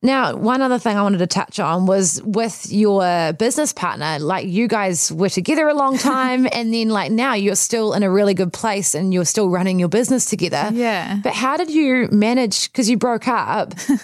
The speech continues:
Speaker 1: how did you manage to, like, get through that? 'Cause, you know, and that's, like, a, that can be a tough situation.
Speaker 2: I know. I think, um, like, he is just such a nice guy and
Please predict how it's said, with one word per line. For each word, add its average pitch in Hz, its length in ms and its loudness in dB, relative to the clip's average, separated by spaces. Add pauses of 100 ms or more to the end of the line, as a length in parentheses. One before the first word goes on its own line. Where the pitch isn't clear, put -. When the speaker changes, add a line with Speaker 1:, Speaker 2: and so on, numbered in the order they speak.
Speaker 1:
how 349 140 2
did 466 100 0
you 440 200 4
manage 359 460 2
to, 320 100 0
like, 294 240 -2
get 262 200 0
through 302 260 0
that? 254 200 0
'Cause, 240 300 -2
you 277 80 2
know, 196 120 2
and 226 160 2
that's, 262 260 -4
like, 240 200 0
a, 175 180 -6 (220)
that 233 140 -2
can 294 100 0
be 285 60 2
a 254 40 4
tough 233 220 -2
situation. 190 880 0
Speaker 2:
I 247 300 2
know. 240 580 2
I 220 160 -4
think, 240 680 -4
um, 196 580 0 (1040)
like, 208 380 -2 (460)
he 226 340 0
is 208 240 0
just - 260 -4
such - 400 -6
a - 80 -6
nice 175 340 -6
guy 220 480 -4
and 180 480 -2